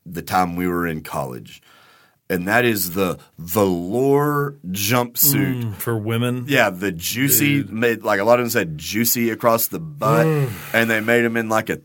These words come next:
Speaker 1: they made 'em for men too, but
Speaker 2: Yeah.
Speaker 1: mostly women wore 'em. And they had 'em in every different color under the sun.
Speaker 2: Yeah, dude.
Speaker 1: And the girls loved those
Speaker 2: Those were
Speaker 1: things.
Speaker 2: so
Speaker 1: But
Speaker 2: terrible.
Speaker 1: they were terrible. I think that was a bad one. Crocs.
Speaker 2: Love Crocs.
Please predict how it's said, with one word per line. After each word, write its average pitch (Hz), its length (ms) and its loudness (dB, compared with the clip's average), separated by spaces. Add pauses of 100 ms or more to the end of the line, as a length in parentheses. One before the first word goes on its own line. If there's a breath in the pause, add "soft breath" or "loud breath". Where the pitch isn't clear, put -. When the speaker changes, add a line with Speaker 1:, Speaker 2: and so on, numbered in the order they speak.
Speaker 1:
they 123 120 -2
made 196 200 4
'em 185 100 -4
for 107 120 -8
men 110 360 2
too, 87 280 0
but - 80 -4
Speaker 2:
Yeah. 104 80 -4
Speaker 1:
mostly 127 360 2
women 98 340 -2
wore 95 100 0
'em. 80 80 -4
And 101 160 -2
they 104 100 0
had 110 200 4
'em 92 120 -2
in 82 260 -8
every 98 460 2
different 87 480 -4
color 92 480 0
under 92 320 -2
the 82 120 -4
sun. 87 460 0
Speaker 2:
Yeah, 95 360 -4
dude. 98 320 -6
Speaker 1:
And 87 320 -2
the 73 120 -12
girls 104 680 -2 (100)
loved 80 520 -4
those 69 180 -6 (180)
Speaker 2:
Those - 40 -10
were 69 60 -8
Speaker 1:
things. 67 280 -2
Speaker 2:
so 107 240 -2
Speaker 1:
But 98 80 -10
Speaker 2:
terrible. 95 400 -2
Speaker 1:
they 110 140 4
were 104 140 0
terrible. 85 400 0
I 90 100 2
think 101 280 -6
that 104 200 2
was 113 140 -2
a 92 60 -2
bad 82 320 2
one. 80 320 -8 (440)
Crocs. - 800 0 (380)
Speaker 2:
Love 110 280 0
Crocs. - 560 -4